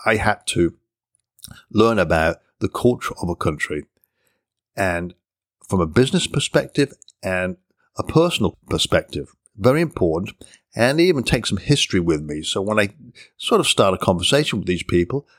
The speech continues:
I talk about some of their history, and they like that. It all helped me to be sort of successful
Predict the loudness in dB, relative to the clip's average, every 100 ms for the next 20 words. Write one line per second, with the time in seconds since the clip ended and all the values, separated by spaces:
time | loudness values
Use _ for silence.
0 | _ _ -6 2 2 2 0 0 0 0
1 | 2 2 2 2 2 0 -2 -4 -6 -4
2 | 0 2 2 2 0 0 0 0 -6 -20
3 | -10 -2 -2 0 -2 -2 2 2 2 0
4 | 0 0 -2 0 2 0 -8 _ -6 -2
5 | 2 0 2 0 0 -4 -4